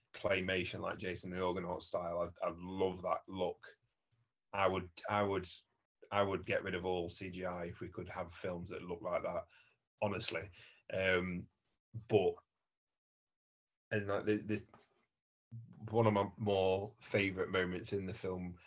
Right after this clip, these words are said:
one of my more favourite effects in the film, more favourite, I don't know if that's the term, but, um, I'm not the writer here, you are, um,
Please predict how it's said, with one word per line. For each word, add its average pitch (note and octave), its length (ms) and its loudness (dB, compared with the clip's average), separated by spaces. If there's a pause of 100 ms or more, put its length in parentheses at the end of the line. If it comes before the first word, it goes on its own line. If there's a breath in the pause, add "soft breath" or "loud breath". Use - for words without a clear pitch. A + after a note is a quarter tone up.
(140)
one A2 200 8
of G#2 60 6
my G2+ 60 4
more F#2+ 160 2
favourite G2 280 2
effects - 360 0
in F2+ 80 -6
the F2+ 60 -6
film, F2+ 380 -4 (280)
more F#2+ 180 -4
favourite, F2 380 -2
I - 20 0
don't E2+ 180 -2
know E2+ 100 -4
if E2+ 100 -10
that's F#2 200 -6
the E2 60 -12
term, E2+ 300 -8 (300 soft breath)
but, G2+ 180 6 (100)
um, F#2+ 360 4 (220)
I'm F#2 140 -2
not F2 120 -4
the F2 80 -2
writer F2+ 340 2
here, F#2 180 -4
you F2+ 280 -4
are, F#2+ 1000 0
um, F#2 200 -2